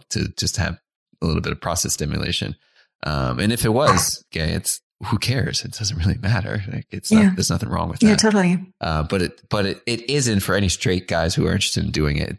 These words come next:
Speaker 1: It doesn't mean that you're gay and all of a sudden you like men and that,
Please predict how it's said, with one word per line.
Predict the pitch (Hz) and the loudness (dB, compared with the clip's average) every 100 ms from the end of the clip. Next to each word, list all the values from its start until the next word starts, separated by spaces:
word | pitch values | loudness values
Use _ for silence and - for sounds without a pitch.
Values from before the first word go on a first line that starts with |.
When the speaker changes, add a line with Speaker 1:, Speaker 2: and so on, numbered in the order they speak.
| _ | _
Speaker 1:
It | - 92 | -4 0
doesn't | 107 82 | 2 2
mean | 85 80 | 2 0
that | 82 85 | -2 -4
you're | 80 _ _ _ _ - | -4 _ _ _ _ -6
gay | 90 87 82 80 | -2 0 0 0
and | 78 | 0
all | 80 | 0
of | 78 | 0
a | |
sudden | 87 78 | 0 0
you | 76 | 0
like | 76 85 | 0 -2
men | 80 78 80 | -2 0 0
and | 73 | 0
that, | 71 | -2